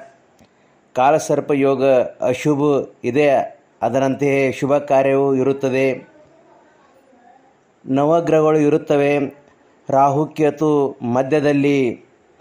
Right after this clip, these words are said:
ಎಲ್ಲ ಗ್ರಹಗಳು ಬಂದರೆ ಅದಕ್ಕೆ ಕಾಲಸರ್ಪ ಯೋಗ ದೋಷ ಅನ್ನುವರು. ರಾಹು ಇದು ಸ್-, ಸರ್ಪಿನ ಮುಖವಿದ್ದರೆ ಕೇತು ಸರ್ಪುವಿನ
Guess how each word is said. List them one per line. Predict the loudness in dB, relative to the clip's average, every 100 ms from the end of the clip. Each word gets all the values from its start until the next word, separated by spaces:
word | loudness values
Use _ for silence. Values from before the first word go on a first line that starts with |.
| _ _ _ _ _ _ _ _ _ _ _ _ _ 0
ಎಲ್ಲ | 2 4 2
ಗ್ರಹಗಳು | 4 2 2 2 2 0
ಬಂದರೆ | 0 0 2 2 2
ಅದಕ್ಕೆ | 0 -2 -2 -2 -2
ಕಾಲಸರ್ಪ | -6 0 2 0 0 -4 -2 0 0 0 -2
ಯೋಗ | 0 2 2 2 0 -4 -18 _ _ -4
ದೋಷ | -2 0
ಅನ್ನುವರು. | -2 0 0 2 2 0 -2 -6 -18 _ _ _ _ _ _ _ _ _ _
ರಾಹು | 0 2 2 2 0 -2 -4 -18 -20 _ _ -6
ಇದು | -2 0 0 -2
ಸ್-, | -12 -20 _ _ -12
ಸರ್ಪಿನ | -2 0 0 -2 0 0 -2 -4
ಮುಖವಿದ್ದರೆ | -4 0 0 2 2 2 0 -2 -4 -14 _ _ _ _
ಕೇತು | -2 0 0 0 0 -2 -8
ಸರ್ಪುವಿನ | -4 0 0 0 0 2